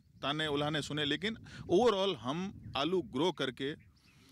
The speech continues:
तारातरा गांव में, राजस्थान नहीं पूरे देश में पहला तारातरा ऐसा गांव है जहां पर फ्रेंच फ्राइज बनने के लिए आलू का सक्सेस प्लान करके हमने पूरे देश के सामने एक नया उदाहरण पेश किया है। पैंसठ बीघा में हमने आलू की खेती की,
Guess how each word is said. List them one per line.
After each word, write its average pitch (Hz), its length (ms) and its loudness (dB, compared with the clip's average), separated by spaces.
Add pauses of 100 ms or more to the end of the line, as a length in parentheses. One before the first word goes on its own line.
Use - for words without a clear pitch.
(500)
तारातरा 185 420 2
गांव 151 260 2
में, 185 220 0
राजस्थान 151 640 0
नहीं 185 140 -4
पूरे 190 260 2
देश 175 300 2
में 190 140 -2
पहला 190 360 4
तारातरा 170 440 2
ऐसा 165 220 2
गांव 135 300 4
है 127 240 0
जहां 131 280 0
पर 170 340 -4 (240)
फ्रेंच 196 260 2
फ्राइज 165 300 2
बनने 135 320 2
के 123 180 0
लिए 139 280 2 (200)
आलू 156 240 4
का 139 260 -4
सक्सेस - 720 -2 (640)
प्लान 180 260 4
करके 143 300 -4
हमने 127 280 0
पूरे 143 260 2
देश 151 220 0
के - 80 -6
सामने 120 300 0
एक 113 60 0
नया 110 220 2
उदाहरण 107 340 4
पेश 95 260 -2
किया 90 220 -4
है। 85 140 -10 (400)
पैंसठ 143 260 0
बीघा 151 280 2
में 156 100 -2
हमने 151 140 -2
आलू 131 280 0
की 123 120 -6
खेती 135 280 -2
की, 160 140 -6